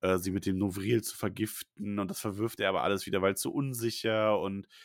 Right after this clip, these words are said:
ja, das Messer ist dann so der letzte Weg, wo er denkt, einfach nur, sie kommt auf ihn zu, er nimmt das Messer und er sticht sie einfach. Aber er wacht dann an einem Punkt auf und Annie ist wieder da.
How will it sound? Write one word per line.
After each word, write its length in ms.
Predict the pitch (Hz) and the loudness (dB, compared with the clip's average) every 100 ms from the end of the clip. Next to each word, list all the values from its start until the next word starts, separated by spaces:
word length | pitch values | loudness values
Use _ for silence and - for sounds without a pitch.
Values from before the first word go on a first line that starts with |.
| - | -4
ja, 280 | 110 113 - | -2 -2 -6
das 140 | 107 98 | -8 -2
Messer 260 | 95 117 | 0 0
ist 100 | 113 | -2
dann 120 | 113 | -4
so 80 | 107 | -2
der 100 | 104 | -2
letzte 260 | 104 - 98 | -2 -4 -4
Weg, 180 | 104 107 | -2 -2
wo 40 | |
er 60 | 104 | 0
denkt, 240 | 104 104 | 0 0
einfach 320 | 117 123 123 | -4 -2 -4
nur, 460 | 117 120 135 135 - | -2 0 2 2 -2
sie 100 | 117 | -4
kommt 220 | - 117 | -4 -2
auf 140 | - 110 | 0 -2
ihn 100 | 98 | -4
zu, 300 | - 135 127 | -4 0 2
er 80 | |
nimmt 180 | 110 107 | 2 0
das 180 | 104 - | -2 0
Messer 300 | 110 - 107 | -2 2 0
und 100 | 92 | 4
er 200 | 92 90 | 4 4
sticht 400 | - - - - | 2 -4 -6 -6
sie 160 | - 58 | -6 -4
einfach. 460 | 82 - 80 - _ _ - | -6 -2 -2 -2 _ _ -2
Aber 460 | 90 98 139 294 _ _ | 0 0 -2 -4 _ _
er 180 | - 101 | -6 -2
wacht 580 | 104 - - - - _ | -2 -4 -12 -16 -16 _
dann 140 | 110 98 | -6 -4
an 140 | 90 | -6
einem 220 | 90 104 | -6 -8
Punkt 300 | - 101 - | -10 -12 -8
auf 340 | - 92 151 - | -2 -2 -2 -4
und 180 | 101 | -6
Annie 320 | - 90 131 139 | -6 -4 -4 -4
ist 320 | - - - | -6 -8 -6
wieder 260 | - 104 123 | -2 -2 -2
da. 400 | 151 147 - | -4 -4 -4